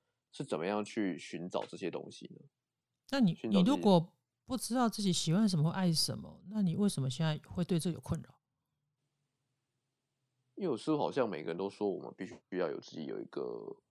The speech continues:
Speaker 1: 嗜好嘛，或者说我必须要有一个投入在某个东西。
Speaker 2: 我觉得没有什么好一定要有嗜好啊。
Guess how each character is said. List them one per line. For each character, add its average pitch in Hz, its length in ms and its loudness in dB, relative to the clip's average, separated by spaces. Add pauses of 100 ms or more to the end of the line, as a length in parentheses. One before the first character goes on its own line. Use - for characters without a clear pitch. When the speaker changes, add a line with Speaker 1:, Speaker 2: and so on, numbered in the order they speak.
(540)
Speaker 1:
嗜 - 260 -8
好 87 200 -4
嘛， - 100 -14
或 - 140 -2
者 104 60 0
说 107 80 -2
我 90 40 -2
必 98 100 -8
须 107 60 -4
要 92 80 0
有 64 60 -4
一 - 40 -8
个 78 80 -6
投 78 240 -6
入 87 120 -4
在 92 120 -4
某 67 140 -8
个 - 100 -10
东 113 220 -10
西。 214 60 -8
Speaker 2:
我 196 80 2
觉 277 160 0
得 247 120 2
没 226 160 4
有 254 60 4
什 - 140 0
么 160 80 4
好 143 120 2
一 143 40 2
定 185 120 0
要 170 80 2
有 127 40 -4
嗜 143 300 -2
好 143 240 -2
啊。 139 320 -6